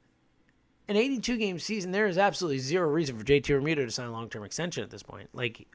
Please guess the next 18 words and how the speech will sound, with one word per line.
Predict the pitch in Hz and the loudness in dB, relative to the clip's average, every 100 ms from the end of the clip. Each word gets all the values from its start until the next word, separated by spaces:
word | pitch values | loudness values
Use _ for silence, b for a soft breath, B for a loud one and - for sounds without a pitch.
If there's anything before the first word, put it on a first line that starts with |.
| _ 170 | _ 2
all | 214 | 4
he | |
has | 180 | 6
to | 185 | 6
do | 185 | 4
is | 151 | 4
get | 165 - | 0 2
through | 147 139 | 2 2
what | 127 | 2
is | 120 107 | -2 -6
normally | - 156 185 175 139 | -2 2 2 2 2
a | 117 | 2
half | 131 196 190 | 4 4 2
a | 165 | -4
season, | - 208 175 110 104 _ _ _ _ _ _ _ _ _ - | -2 0 -2 -6 -12 _ _ _ _ _ _ _ _ _ -2
half | 214 262 - | 4 4 2
a | |
season, | 180 - 240 320 113 110 143 | -2 -2 -2 -4 -4 -6 -12